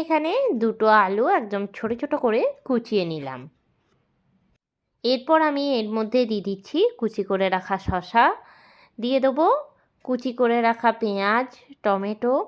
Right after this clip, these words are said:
ধনেপাতা, কাঁচা লঙ্কা, সব কিছুই,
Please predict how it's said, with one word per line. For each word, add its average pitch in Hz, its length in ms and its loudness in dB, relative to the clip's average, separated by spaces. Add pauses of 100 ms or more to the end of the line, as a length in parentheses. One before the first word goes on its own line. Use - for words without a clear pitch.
(640)
ধনেপাতা, 285 680 2 (460)
কাঁচা 185 340 -4
লঙ্কা, 202 480 2 (840)
সব 285 280 6
কিছুই, 165 380 -4